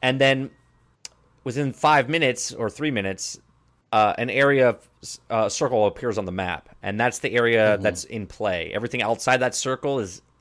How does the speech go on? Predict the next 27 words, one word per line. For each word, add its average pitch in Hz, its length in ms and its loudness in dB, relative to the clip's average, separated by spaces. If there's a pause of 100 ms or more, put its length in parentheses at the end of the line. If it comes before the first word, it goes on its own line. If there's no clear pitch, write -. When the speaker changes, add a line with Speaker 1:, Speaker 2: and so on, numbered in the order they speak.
(120)
Speaker 1:
like, 95 200 -8
death, 87 380 -6 (480)
okay? 107 380 0 (440)
And 120 360 2 (500)
as 160 420 2
Speaker 2:
Interesting. - 60 -10
Speaker 1:
time 156 260 0
goes 151 220 0
by, 127 560 2
like, 107 140 -4
three 131 160 -10
minutes 123 220 -4
passes, 110 600 -4
the 104 380 -8
circle 113 320 -6
gets 107 160 -2
smaller 117 720 0 (260)
and - 160 -18
smaller 110 680 2
and 92 180 -14
smaller 107 360 4
until 110 260 -2
there's 104 180 -2
only 107 140 -2
one 104 200 -4
guy 95 180 0
left, 95 440 -4